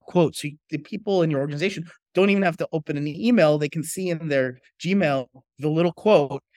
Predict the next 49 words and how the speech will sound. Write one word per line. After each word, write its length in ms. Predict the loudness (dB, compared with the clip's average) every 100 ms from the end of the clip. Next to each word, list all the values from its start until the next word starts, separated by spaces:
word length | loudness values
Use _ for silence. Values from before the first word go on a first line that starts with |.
| -12
and 100 | -8
the 40 |
motivational 520 | -4 -2 -4 -6 -8 -6
quote 240 | -6 -6
for 140 | -6
that 220 | -2 -2 -2
day. 360 | -2 -2 -4 -10 _ _ _ _ _ _ _ -6
And 180 | -2 -2
it 100 | -2
could 120 | -4
be 200 | -2 -2
a 60 | 0
list 280 | 0 -2 -4
of 100 | -6
one 180 | -4
hundred, 360 | -2 -2 -4 -6
two 80 | -6
hundred, 240 | -6 -8
three 160 | -4 -4
hundred, 400 | -2 -6 -10 -14 _ -14
or 80 | -12
you 60 |
can 140 | -10 -8
keep 180 | -8 -4
adding 320 | -2 -2 -2
to 100 | -4
it 80 | -4 -4
and 100 | -6
it 80 |
can 100 | -6
send 220 | -8 -6 -6
a 60 |
random 420 | -6 -6 -4 -4 -4
one 180 | -6 -8
every 220 | -12 -12
single 320 | -10 -12 -12 -6
day. 320 | -4 -4 -6 _ _ _ _ _ -6
This 200 | -4 -2
is 100 | -2
something 500 | 0 0 0 -2 0
that 240 | 0 -2 _ _ -6
an 100 | -4
organization, 1160 | 0 2 2 -2 -2 -2 -2 -6 -6 -4 -6 -8 _ _ _ _ _ _ _ -4
that's 300 | -2 -2 -2
not 180 | -2 0
going 220 | -2 -2
to 100 | -4
show, 600 | -4 2 4 4 2 -4
like, 220 | -6 -6